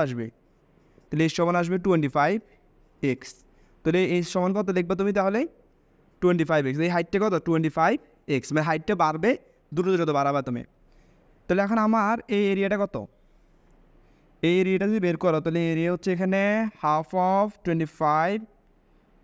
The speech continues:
x into x, তাহলে আসবে, আহ, twenty-five x square by two। এটা হচ্ছে এই ট্রায়াঙ্গেলের রেজাল্ট্যান্ট ফোর্স। ওকে, কিন্তু আমার কাজ তো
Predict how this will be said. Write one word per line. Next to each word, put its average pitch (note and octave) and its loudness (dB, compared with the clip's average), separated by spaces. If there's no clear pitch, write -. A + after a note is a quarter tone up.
x - -18
into F3 2
x, - -14
তাহলে D3 2
আসবে, D#3 -2
আহ, - -8
twenty-five D#3 0
x - -10
square D#3 0
by G#3 2
two। C3 2
এটা F3 0
হচ্ছে G#3 -2
এই G#3 4
ট্রায়াঙ্গেলের F3 0
রেজাল্ট্যান্ট D#3+ 0
ফোর্স। A2 -8
ওকে, A3 2
কিন্তু - -8
আমার G3+ 0
কাজ A3+ 4
তো A#3 0